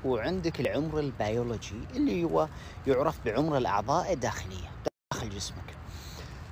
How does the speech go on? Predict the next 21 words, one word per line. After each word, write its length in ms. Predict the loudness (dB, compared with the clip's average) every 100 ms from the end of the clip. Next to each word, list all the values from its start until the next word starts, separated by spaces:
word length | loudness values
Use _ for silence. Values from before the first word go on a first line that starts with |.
| -12 -10 -2 12
بعض 220 | 12 12
الأحيان 520 | 8 6 6 6 6
رجل 440 | 4 2 2 -2 -2 -8 -12 -12 -12 -8
ممكن 240 | -6 -6 -2
عمره 280 | 0 -2
ثمانين، 540 | -4 -6 -4 -2 -2 -2 -8 -8
خمسة 260 | -6 -6
وثمانين 320 | -4 -4 -2
سنة، 320 | -4 -2 -2 -4 -4
لكن 240 | -4 -2
عمره 240 | 0 0 -2
البيولوجي، 540 | -2 0 0 -2 -4
عمر 180 | -4 -2
الأعضاء 360 | -2 -2 -2
الداخلية 440 | -2 -2 -4 -4 -4
يكون 200 | -4 -6
صغير. 300 | -6 -8 -12 -12 -10
وبعض 300 | 2 4 4
الأحيان 480 | 2 0 0 0 2
يجيك 320 | -2 -4 -6
شخص 320 | -4 -6 -6